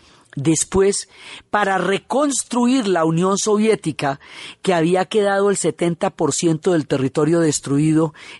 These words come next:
en toda la política que tuvieron que hacer para poder salvarse y sacar a los nazis de allá. Todo eso se lo van a cobrar.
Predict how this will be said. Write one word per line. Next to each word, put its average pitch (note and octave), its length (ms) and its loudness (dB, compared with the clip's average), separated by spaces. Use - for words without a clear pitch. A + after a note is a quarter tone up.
en E3 220 2
toda F3 320 2
la F3 160 -2
política D#3 640 0
que - 160 0
tuvieron D#3+ 400 2
que D#3+ 100 -2
hacer D#3+ 340 0
para E3 360 0
poder C#3+ 280 0
salvarse D#3+ 720 -2
y E3 120 -4
sacar C#3+ 380 -2
a D#3 60 2
los D3+ 160 2
nazis C3+ 400 -2
de B2 80 -2
allá. C3 300 0
Todo D#3+ 160 2
eso F3+ 160 -2
se D3+ 180 0
lo B2+ 120 2
van B2+ 180 -2
a D3 100 -6
cobrar. C3+ 400 -2